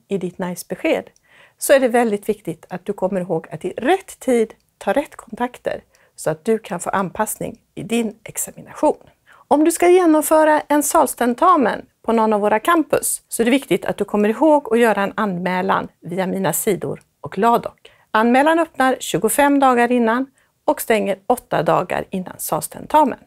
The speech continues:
Du ska även skicka ett mejl till tentamensanpassning at H V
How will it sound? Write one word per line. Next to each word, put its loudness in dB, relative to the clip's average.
Du -2
ska 2
även 4
skicka -2
ett -2
mejl 2
till -2
tentamensanpassning -2
at -6
H 4
V -6